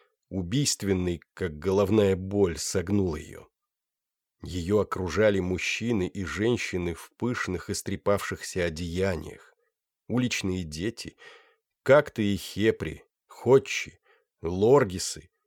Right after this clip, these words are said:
крупные гессины и вумерты и всякие другие.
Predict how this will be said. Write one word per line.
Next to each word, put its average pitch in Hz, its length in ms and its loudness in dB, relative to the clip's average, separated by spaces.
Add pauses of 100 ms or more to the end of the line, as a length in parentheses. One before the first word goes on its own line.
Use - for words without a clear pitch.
(240)
крупные 98 500 -2
гессины 98 720 0
и 101 220 -4
вумерты 98 800 0 (760)
и 90 220 -6
всякие 120 560 -6
другие. 117 680 -4